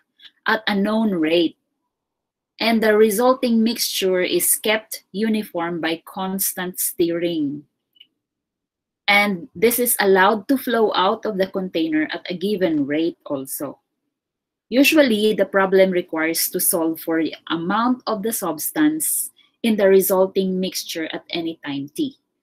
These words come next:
or the amount of the substance inside the tank. So imagine you have here a tank wherein there is an existing mixture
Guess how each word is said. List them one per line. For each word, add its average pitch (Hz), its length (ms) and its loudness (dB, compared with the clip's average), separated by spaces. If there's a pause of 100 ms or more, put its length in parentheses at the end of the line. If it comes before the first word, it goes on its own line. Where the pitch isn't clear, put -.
(240)
or 220 380 6
the 185 180 2
amount 202 500 0
of 208 160 -4
the 226 100 -2
substance 156 960 -2 (180)
inside 220 500 0
the 143 160 -8
tank. 139 320 -8 (1500)
So 220 140 -2
imagine 220 960 4 (720)
you 180 160 -2
have 233 360 0
here 214 300 0
a 196 60 -6
tank 165 420 2 (880)
wherein 208 800 2 (520)
there 208 200 0
is 254 340 4
an 220 160 0
existing 196 920 0
mixture 151 840 -4